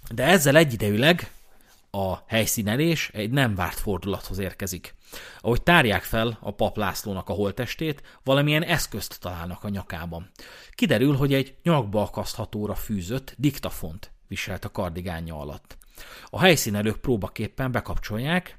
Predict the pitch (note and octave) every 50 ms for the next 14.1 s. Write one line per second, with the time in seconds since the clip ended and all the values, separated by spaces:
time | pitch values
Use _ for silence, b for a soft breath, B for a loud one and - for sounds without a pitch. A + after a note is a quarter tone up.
0 | - - G2+ G2+ G2+ G#2+ G#2 G#2+ A#2+ A#2 - - A#2+ - - A2 A#2 G#2+ - F#2+
1 | F2 - - F#2+ - - G#2 A2 B2 C#3+ D#3 D3 - E3 E3+ F3 E3 - B B
2 | B B B B B C3+ C3 B2 A#2+ - - B2+ A#2+ - - G2+ - - - G#2+
3 | G2+ - - C#3+ C3+ C3 B2+ - - A2+ - - - G#2+ G#2 - C3+ B2+ B2+ C3
4 | C3 B2+ B2+ A#2 F#2+ F#2 - G2 - - G#2 G2+ - - - G2 F2 F2 F2+ F2+
5 | F#2 G2 G2 F#2+ F#2+ G2+ F#2 F2+ F2 - - - - - D2+ - - - B B
6 | B B B B B B B B B B B B2+ B2 D3+ E3+ D#3+ A#2 F#2+ F2+ -
7 | - A#2+ G#2 G2+ G2 - - - A#2+ B2 B2+ C3 C#3 D3 C#3+ - C#3+ C3+ - -
8 | F3+ C#3 - - G#2+ G2 G#2+ A2 A#2 A#2+ A#2+ C#3+ A#2+ G2+ G2 F#2 F#2+ - - -
9 | G2 F#2+ F#2 G2 F#2+ G#2 B2 D3 C#3+ - - G2+ - - A#2+ A2 - - G2+ F#2
10 | - - - - D#3 D#3+ D#3+ A#2+ A2+ A2 B2 A#2 G2 G2 G2 - G#2+ - - G2+
11 | - - A2+ G2+ G2+ G2 A2 - G#2 F#2 - G#2 G2+ G2+ A2+ A#2 B2 B2 A2+ -
12 | C3 C3 B2+ - - G#2+ G2+ F#2+ F#2 F#2 F#2+ F#2 - E2+ D2+ - - F#2+ F#2+ F#2+
13 | F#2+ F#2 F2 - - F#2 - - F#2 - - G2+ F2+ G2+ G2+ - - - G2 F#2
14 | F2+ F2